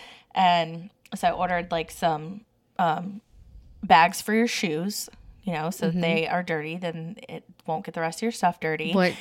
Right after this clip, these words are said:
Speaker 2: brand are they?
Speaker 1: Oh, I have no idea. Not a
Speaker 2: So
Speaker 1: clue.
Speaker 2: are they, like, are they just, like, sh-,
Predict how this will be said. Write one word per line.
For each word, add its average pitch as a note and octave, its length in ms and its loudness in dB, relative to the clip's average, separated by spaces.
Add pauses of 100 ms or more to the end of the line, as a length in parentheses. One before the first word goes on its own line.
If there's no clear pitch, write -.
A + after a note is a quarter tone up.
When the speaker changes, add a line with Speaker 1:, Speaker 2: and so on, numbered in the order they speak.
Speaker 2:
brand F3+ 280 4
are E3+ 100 4
they? D3+ 260 0 (260)
Speaker 1:
Oh, F3+ 140 6
I D3+ 140 6
have F3+ 240 -2
no D3 100 -4
idea. - 540 -8 (1120)
Not E3 200 -6
a - 40 -4
Speaker 2:
So F3+ 180 8
Speaker 1:
clue. - 180 -6 (120)
Speaker 2:
are F3 160 8
they, E3+ 160 8
like, D#3+ 340 6 (160)
are F3 100 6
they E3+ 100 8
just, E3 180 4
like, D#3 160 6
sh-, - 240 -4